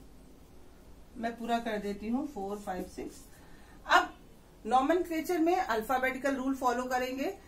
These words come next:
क्योंकि हमें पता है एम बाद में आता है और सी हमारा पहले आता है। तो आप इसको लिखेंगे two dash two chloro dash थ्री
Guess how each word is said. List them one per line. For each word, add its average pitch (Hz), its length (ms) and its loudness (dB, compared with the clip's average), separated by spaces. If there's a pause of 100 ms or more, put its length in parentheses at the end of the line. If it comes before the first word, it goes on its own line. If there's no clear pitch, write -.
(280)
क्योंकि 254 220 -4
हमें 262 240 0
पता 226 240 0
है 277 340 -2
एम 302 240 6
बाद 233 320 4
में 302 180 6
आता 294 260 2
है 320 260 4
और 269 260 4
सी 302 260 0
हमारा 214 480 2 (540)
पहले 269 320 8
आता 151 280 -2
है। 156 260 -8 (400)
तो 330 420 4
आप 233 220 0
इसको 254 220 0
लिखेंगे 262 400 0
two 302 640 0 (960)
dash 196 680 4 (240)
two 302 340 -2
chloro 175 640 0 (1700)
dash 180 640 0 (920)
थ्री 302 500 -2